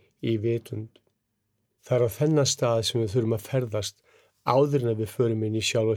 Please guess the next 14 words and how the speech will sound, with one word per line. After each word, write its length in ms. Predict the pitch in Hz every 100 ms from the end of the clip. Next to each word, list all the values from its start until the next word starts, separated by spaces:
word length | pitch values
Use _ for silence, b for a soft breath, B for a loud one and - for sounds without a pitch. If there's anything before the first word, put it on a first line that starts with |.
| -
sjónsköpunina. 880 | 120 113 - 117 113 120 101 104 101 _ _ _ _ b b b b
Við 140 | - 110
þurfum 220 | 127 117
að 80 | 110
standa 460 | - 123 139 139 117
í 60 | 107
þessu 340 | 139 135 127 113
rými 320 | 123 110 110
möguleikana 720 | 110 120 123 110 101 95 95 95 b b b b b
og 160 | 110 113
laða 400 | 117 131 120 117 113
að 200 | 120 113
okkur 200 | 101 101 -
þangað. 520 | 113 117 107 -